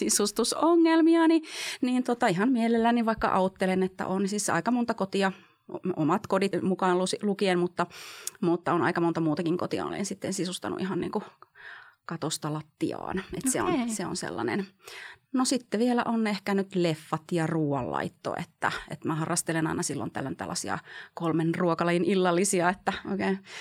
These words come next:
Speaker 1: tykkään siitä, kun pääsee suunnittelemaan, että mitä kaikkea nyt tekisi, niinku, että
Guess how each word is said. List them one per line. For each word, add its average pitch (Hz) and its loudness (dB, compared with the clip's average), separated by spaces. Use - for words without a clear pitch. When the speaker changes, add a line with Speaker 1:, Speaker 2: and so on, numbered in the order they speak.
Speaker 1:
tykkään 202 2
siitä, 190 2
kun 190 -6
pääsee 196 2
suunnittelemaan, 190 2
että - -4
mitä 185 0
kaikkea - 0
nyt 214 -2
tekisi, - 0
niinku, 202 -2
että - -12